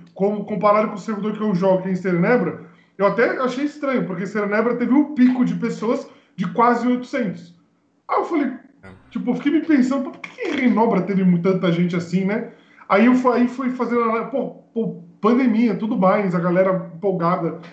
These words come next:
Speaker 1: voltando a jogar, é, streamers grandes indo pro, pro servidor também, hypando o conteúdo com aquilo.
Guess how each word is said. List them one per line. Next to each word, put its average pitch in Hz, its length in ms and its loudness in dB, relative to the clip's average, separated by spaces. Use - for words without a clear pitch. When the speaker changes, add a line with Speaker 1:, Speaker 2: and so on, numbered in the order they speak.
Speaker 1:
voltando 170 280 0
a 190 40 0
jogar, 170 720 0
é, 160 320 4
streamers 202 560 0
grandes 180 420 2
indo 190 200 -2
pro, 175 200 0
pro 165 100 -10
servidor 170 400 0
também, 170 540 2
hypando 175 440 2
o 170 60 -4
conteúdo 175 440 0
com 170 80 0
aquilo. 175 560 -2